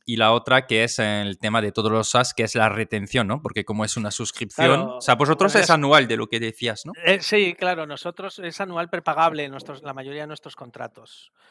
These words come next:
Speaker 2: el noventa y nueve por ciento. Hay alguna excepción que es
Speaker 1: Eso es
Speaker 2: mensual,
Speaker 1: muy, es
Speaker 2: pero
Speaker 1: muy bueno, ¿no?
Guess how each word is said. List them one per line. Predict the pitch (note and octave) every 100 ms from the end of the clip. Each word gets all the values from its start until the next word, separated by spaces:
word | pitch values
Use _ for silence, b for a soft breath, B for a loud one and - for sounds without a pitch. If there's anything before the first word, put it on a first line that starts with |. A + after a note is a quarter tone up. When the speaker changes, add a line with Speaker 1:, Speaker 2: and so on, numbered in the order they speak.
| b b
Speaker 2:
el | - A#2
noventa | A2+ A2+ A2+ A2+ A#2
y |
nueve | A#2+ C#3 C3
por | B2+ A#2
ciento. | - G#2+ - G2+ G2+
Hay | G#2+ A#2
alguna | A#2 B2 B2
excepción | - A#2 - C3+ B2+ B2+ B2+ B2+
que | B2+ B2
es | A#2
Speaker 1:
Eso | B2 A#2 D#3+
es | D#3+
Speaker 2:
mensual, | C#3
Speaker 1:
muy, | C#3
es | B2+
Speaker 2:
pero | B2 A#2
Speaker 1:
muy | B2+ A#2+
bueno, | B2 E3
¿no? | B2+ F#3 -